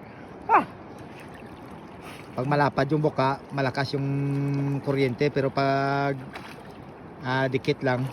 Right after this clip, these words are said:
Speaker 2: ah, ano lang, yung palos lang yung matatamaan.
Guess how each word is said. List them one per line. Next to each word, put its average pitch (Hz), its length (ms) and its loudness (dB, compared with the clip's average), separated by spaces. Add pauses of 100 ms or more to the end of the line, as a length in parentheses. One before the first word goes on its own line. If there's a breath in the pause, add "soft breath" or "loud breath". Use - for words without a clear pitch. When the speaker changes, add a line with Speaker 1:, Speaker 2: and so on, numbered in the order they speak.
(520)
Speaker 2:
ah, 127 1040 2
ano 123 160 -2
lang, 127 180 0 (1120)
yung - 100 -2
palos 131 320 2
lang 131 140 0
yung 131 160 2
matatamaan. 127 580 0